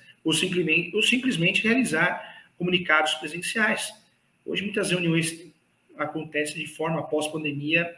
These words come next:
de forma online, que é um avanço, né? Mas tem que acontecer. Por isso, o síndico é quem deve estar exatamente, é, ciente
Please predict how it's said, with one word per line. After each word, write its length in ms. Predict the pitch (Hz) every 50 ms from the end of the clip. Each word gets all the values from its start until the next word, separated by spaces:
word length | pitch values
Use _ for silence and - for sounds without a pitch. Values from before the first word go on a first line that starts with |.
| -
de 80 | 160 147
forma 300 | - - - 151 165 180
online, 480 | 185 170 156 156 156 156 143 123 113 -
que 80 | - -
é 40 |
um 80 | 262 277
avanço, 460 | 254 - 185 185 180 - - - -
né? 80 | 143 - - _ _ _ - - - - - - - _ _ _ -
Mas 140 | 127 127
tem 120 | - 143 143
que 60 | 156
acontecer. 640 | 160 180 208 - - 302 294 208 196 - - - - _ _ _
Por 140 | - 147 147
isso, 200 | 156 - - 185
o 20 |
síndico 400 | - - 165 165 165 165 - -
é 60 | 190
quem 240 | 190 185 165 170 180
deve 220 | 165 156 151 151 170
estar 280 | 160 - - 147 147
exatamente, 720 | 151 151 165 165 - 160 156 156 160 165 - - - - - - - - - _ _ - _ -
é, 260 | 135 139 143 143 -
ciente 800 | - - - 185 175 190 226 233 - - - - - - - _